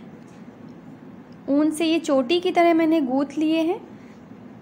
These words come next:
दो चोटियाँ गूंथ ली हैं, एक इधर साइड में चिपका लूँगी और एक दूसरी साइड में। इससे हमारा तैयार हो जाएगा झूले। ये देखिए, मैंने लेस चिपका ली इसमें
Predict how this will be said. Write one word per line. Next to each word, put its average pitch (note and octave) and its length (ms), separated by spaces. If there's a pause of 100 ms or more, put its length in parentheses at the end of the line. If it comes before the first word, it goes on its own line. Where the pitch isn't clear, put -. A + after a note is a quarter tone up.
(720)
दो C#4 260
चोटियाँ D#4+ 520
गूंथ D4 280
ली D#4 180
हैं, G4+ 160 (280)
एक C4 300
इधर C4 220
साइड C#4 360
में D#4 60
चिपका D4 340
लूँगी E4 320
और D4 200
एक B3 160
दूसरी A#3 300
साइड A#3 340
में। D4 120 (720)
इससे - 200
हमारा C4+ 340
तैयार B3+ 300
हो A#3+ 60
जाएगा B3+ 280
झूले। C4+ 240
ये C#4 140
देखिए, D4+ 260
मैंने D4 260
लेस A#3+ 240
चिपका A#3 380
ली A#3 120
इसमें C4+ 300